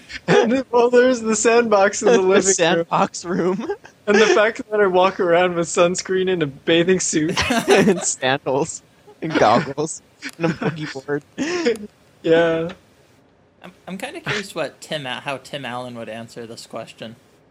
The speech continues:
Speaker 1: He'd go, "Ah."
Speaker 2: Well, I'm sorry, guys. You both lost
Speaker 1: Huh?
Speaker 2: again.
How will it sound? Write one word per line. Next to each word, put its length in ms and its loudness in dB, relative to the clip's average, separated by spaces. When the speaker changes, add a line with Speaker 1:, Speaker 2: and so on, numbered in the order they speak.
Speaker 1:
He'd 140 -6
go, 400 4
"Ah." 840 4
Speaker 2:
Well, 300 2
I'm 120 -8
sorry, 280 4
guys. 260 2
You 60 -14
both 260 -6
lost 300 4
Speaker 1:
Huh? 60 6
Speaker 2:
again. 340 0